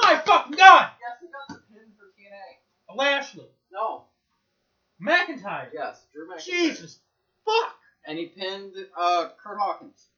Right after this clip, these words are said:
Speaker 1: A shitty W W E guy pinning a shittier W W E guy.
Speaker 2: Uh, he got the, uh, Aftershock D D T. And they still call it the Aftershock D D T.
Speaker 1: There needs to be a sue.
Speaker 2: Um, the Wolves did an awesome, I saw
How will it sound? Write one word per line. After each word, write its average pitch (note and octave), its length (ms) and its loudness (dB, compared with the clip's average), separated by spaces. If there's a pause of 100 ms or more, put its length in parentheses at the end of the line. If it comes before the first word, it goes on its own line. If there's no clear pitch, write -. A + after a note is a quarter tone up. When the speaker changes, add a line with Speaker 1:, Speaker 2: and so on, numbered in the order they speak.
(1400)
Speaker 1:
A E3 120 -8
shitty D#4 480 -6
W G3 240 -8
W F3+ 100 -10
E E3 160 -12
guy F3+ 340 -4
pinning A3+ 260 -8
a A#3+ 120 -2
shittier E4+ 720 0
W G#3+ 240 2
W E3+ 160 -10
E C#3+ 120 -12
guy. A#2 260 -12 (880)
Speaker 2:
Uh, D3 300 -2 (120)
he D3+ 140 -18
got D#3 280 -8
the, D#3 240 -8
uh, C#3+ 260 -2 (120)
Aftershock F3 580 -6
D F3 100 -14
D F3 160 -18
T. - 260 -20 (360)
And D3 100 -10
they D3 80 -10
still F#3+ 160 -12
call G#3 240 -10
it - 60 -20
the C#3+ 60 -14
Aftershock D#3 580 -14
D D#3 140 -20
D F3+ 120 -20
T. E3 120 -20 (920)
Speaker 1:
There B2 80 -20
needs C#3 160 -18
to B2 60 -20
be B2+ 80 -20
a A#2 40 -20
sue. B2 380 -20 (100)
Speaker 2:
Um, D3+ 640 -6 (160)
the C#3+ 80 -10
Wolves F#3+ 500 -4
did F#3 180 -6
an E3+ 60 0
awesome, F#3+ 640 -4 (100)
I E3 60 -8
saw G#3+ 280 -4